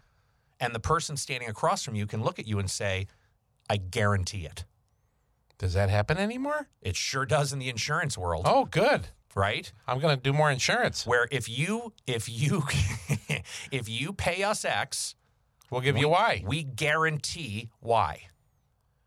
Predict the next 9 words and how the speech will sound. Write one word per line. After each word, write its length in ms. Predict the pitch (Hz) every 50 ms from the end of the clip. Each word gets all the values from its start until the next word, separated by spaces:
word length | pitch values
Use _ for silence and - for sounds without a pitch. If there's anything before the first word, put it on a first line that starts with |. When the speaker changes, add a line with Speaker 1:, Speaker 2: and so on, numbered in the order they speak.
| _ _ -
Speaker 1:
And 100 | 123 123
the 60 | 120
insurance 420 | 120 117 107 - 156 165 175 165 -
industry's 400 | 160 147 143 - - 143 131 -
been 140 | 139 131
able 180 | 127 127 127 127
to 80 | 117 113
use 300 | 110 147 175 185 143 110
that 340 | 95 80 80 90 104 -